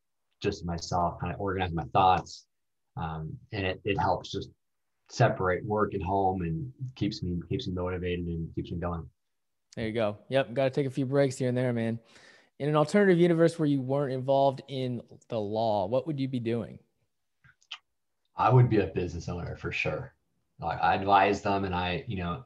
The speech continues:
Speaker 1: like I said, I like being behind the scenes, but I'm also envious of, you know,
Speaker 2: <laughs>
Speaker 1: the, the risks, the reward, kind of running that business, your success rides on, on your own merits. It's, it's,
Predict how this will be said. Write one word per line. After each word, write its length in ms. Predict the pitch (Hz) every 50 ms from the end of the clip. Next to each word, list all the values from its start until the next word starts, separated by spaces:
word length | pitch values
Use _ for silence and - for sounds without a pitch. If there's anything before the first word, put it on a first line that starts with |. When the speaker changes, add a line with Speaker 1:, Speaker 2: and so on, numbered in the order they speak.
| _ _ -
Speaker 1:
like 100 | 98 101
I 40 | 98
said, 180 | - - 101
I 60 | 104
like 200 | 98 98 110 107
being 120 | 101 101 101
behind 300 | 92 92 95 98 104 104
the 60 | 98
scenes, 300 | - - 104 101 104 98
but 100 | 92 92
I'm 100 | 92 98
also 200 | 107 107 107 95 -
envious 580 | 92 98 98 95 87 90 90 87 82 - -
of, 200 | 92 87 82 78 - _ _ _ _ - - _ _ -
you 120 | - 82
know, 80 | 82 80 151 143 - - - 135
Speaker 2:
<laughs> 360 | 131 - _ _ _ _ _ -
Speaker 1:
the, 80 | 113
the 100 | 113 127 117
risks, 400 | - 123 123 120 120 - - -
the 80 | 120 107
reward, 560 | 107 104 101 104 110 113 110 107 107 104 104
kind 160 | 107 104 98
of 80 | 92 92
running 220 | 107 110 110 104
that 220 | 104 101 95 85 -
business, 640 | 98 98 92 98 101 98 95 - - - - - -
your 300 | - 92 90 90 95 92
success 560 | 87 85 92 90 - - - 117 - - - 98
rides 320 | 95 92 92 92 90 90
on, 260 | 92 90 90 90 85
on 180 | 90 92 92 90
your 140 | 87 87 92
own 180 | 87 87 92
merits. 520 | 92 92 95 95 92 92 92 85 - - 170
It's, 220 | 165 - - -
it's, 360 | - 165 - - - - -